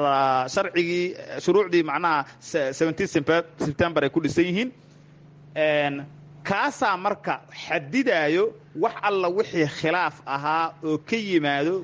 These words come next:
guddiga doorashada iyo doorashooyinkan meeshii loola laaba lahaa. Sidaas daraaddeed marka, een, ayadoo taa la raacayo, wuxuu, wuxuu leeyahay marka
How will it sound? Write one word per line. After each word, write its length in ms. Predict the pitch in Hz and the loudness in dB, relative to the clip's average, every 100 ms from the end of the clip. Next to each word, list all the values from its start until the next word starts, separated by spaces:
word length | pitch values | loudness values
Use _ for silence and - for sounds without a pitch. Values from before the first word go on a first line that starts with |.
| 156 | -2
guddiga 340 | 202 160 151 | 0 4 2
doorashada 680 | 131 143 139 139 170 170 170 - - - | 4 2 2 0 0 2 0 -4 -14 0
iyo 160 | 156 | 2
doorashooyinkan 1000 | 147 160 160 151 156 175 190 - 147 156 131 | 4 4 6 4 4 2 2 -2 -2 -2 -2
meeshii 280 | 143 175 147 | -2 0 0
loola 200 | 123 127 | 0 2
laaba 260 | 113 104 95 | 2 0 0
lahaa. 200 | 85 - - - - - - - - | -4 -10 -18 -20 -20 -20 -20 -20 -20
Sidaas 320 | - - 247 247 | -8 -2 0 0
daraaddeed 400 | 240 247 214 220 | 0 0 2 0
marka, 300 | 208 - 170 208 - - 151 | 0 -2 -2 -4 -10 -16 -4
een, 560 | 160 156 147 143 139 | -2 2 2 2 0
ayadoo 320 | 143 185 247 | 0 2 2
taa 220 | 240 220 233 | 2 0 -2
la 100 | 175 | 0
raacayo, 560 | 170 190 147 143 196 - - - - - - - | 0 0 -2 0 -2 -6 -20 -20 -20 -20 -20 -8
wuxuu, 720 | 156 165 - 269 254 233 185 | -2 -2 0 -2 -2 -8 -6
wuxuu 280 | 226 214 240 | -4 0 0
leeyahay 400 | 254 233 175 180 | 2 4 2 0
marka 240 | 202 | 0